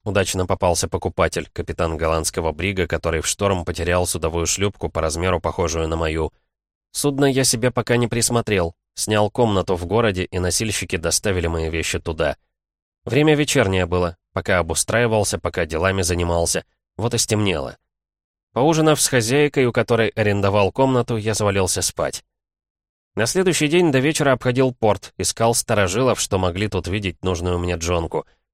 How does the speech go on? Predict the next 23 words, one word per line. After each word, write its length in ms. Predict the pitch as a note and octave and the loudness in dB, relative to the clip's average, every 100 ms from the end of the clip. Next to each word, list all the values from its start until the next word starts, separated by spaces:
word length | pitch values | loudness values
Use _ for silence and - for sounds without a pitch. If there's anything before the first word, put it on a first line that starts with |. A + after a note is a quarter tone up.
| _ | _
Никто 380 | - A2+ - D3 | -4 -4 0 2
и 80 | D3 | 4
ничего 400 | C#3+ B2 B2 A#2 | 2 0 0 0
не 140 | A2+ | 0
видел. 420 | G#2 E2+ C#2+ B1 _ _ _ _ _ | -2 -4 -6 -10 _ _ _ _ _
Вроде 320 | F2 F#2+ F2 | -2 0 0
как 200 | E2+ D#2 | -4 -4
время 320 | E2+ G#2 G#2+ | -2 0 0
потерял 460 | F2 F2 F#2 F2+ F2 | -2 -2 0 2 0
зря, 360 | D#2+ F#2 A2 A#2+ _ _ _ - | 0 0 0 -2 _ _ _ -4
но 120 | A2 | -2
зато 200 | B2 D#3+ | 2 0
отличную 520 | D3+ C#3+ C3+ D3 C#3 | 2 0 0 2 2
быстроходную 640 | A#2+ - A2+ C3 A#2 B2+ A#2+ | 2 0 0 0 0 0 2
джонку 400 | F#2 F#2 E2+ F2+ | 0 0 0 -2
нашёл, 380 | F2 - F#2 | 0 0 -2
двухмачтовую, 880 | E2 F#2 A2 F#2 F2 - E2+ E2+ E2 | -2 -4 -2 -2 -2 -2 -2 -2 -2
примерно 440 | - F#2+ B2 A#2+ A2 | -4 -2 -2 -2 -2
тонн 220 | A#2+ A#2 | 0 -2
в 100 | - | -2
тридцать 360 | A2+ A2 G#2+ | -4 -4 -4
шесть 320 | - G#2 E2+ - | -2 -2 -2 -4
водоизмещением. 960 | D#2 D#2 D#2+ E2+ - D#2 D2 D2 D2 | -4 -4 -4 -4 -4 -4 -4 -4 -6